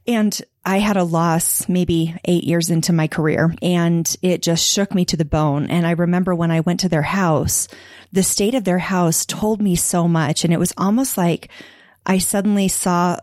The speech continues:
spaces in a totally different way. I really saw how our spaces tell us what's really going on in our lives. And,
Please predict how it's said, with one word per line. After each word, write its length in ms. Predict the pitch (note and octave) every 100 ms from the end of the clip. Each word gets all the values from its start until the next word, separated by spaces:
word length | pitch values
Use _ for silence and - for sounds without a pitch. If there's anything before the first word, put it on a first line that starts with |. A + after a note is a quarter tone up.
| -
spaces 800 | - - E3 E3 - B2 - -
in 180 | - F3
a 80 | E3
totally 560 | - - G#3+ G3 F3
different 340 | D#3+ D#3 D#3+ -
way. 180 | E3 D#3
I 80 |
really 440 | D#3+ D#3 F3 F#3 F#3
saw 300 | - E3+ E3
how 160 | F3
our 120 | E3 E3+
spaces 680 | - E3 E3+ E3+ D#3+ D#3+ - - - -
tell 280 | - F#3 F#3+
us 180 | G3 F3+
what's 240 | F3+ -
really 220 | F3 E3+
going 280 | D#3+ E3 D#3+
on 140 | D#3+
in 80 | D#3
our 160 | D3+ D3+
lives. 520 | D3+ D3 F2+ F#3 - F3+
And, 340 | E3 D#3